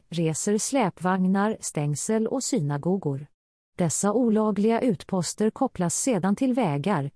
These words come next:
elektricitet och vatten. De blir snabbt normaliserade, skyddade av den israeliska armén och så småningom retroaktivt legaliserade av den israeliska regeringen.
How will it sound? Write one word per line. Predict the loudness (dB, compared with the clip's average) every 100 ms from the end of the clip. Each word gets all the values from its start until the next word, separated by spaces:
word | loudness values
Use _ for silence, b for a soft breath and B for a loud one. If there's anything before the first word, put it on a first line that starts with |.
| -14 _
elektricitet | 0 0 0 -2 0 0 0 0 0
och | -2
vatten. | -2 -4 -4 -4 -2 -6 _ _ _ _ 0
De | 4 6
blir | 6 4
snabbt | 2 2 0 0 0
normaliserade, | 4 4 4 2 2 2 0 -2 -4 -4
skyddade | -2 0 0 2 2
av | 2 0 0
den | 0 -2
israeliska | -2 -2 0 2 2 0 -2 -2
armén | 0 2 2 -2 -4
och | -4 -4
så | -2
småningom | 0 2 2 4 4 4 4
retroaktivt | 2 0 -2 -2 -2 -4 -2 -2 0 -2
legaliserade | 0 0 0 0 0 2 0 0 -2
av | -2 -2
den | 0 -2
israeliska | -2 -4 -4 -2 0 0 -2 -4 -2
regeringen. | -2 0 0 2 0 -2 -8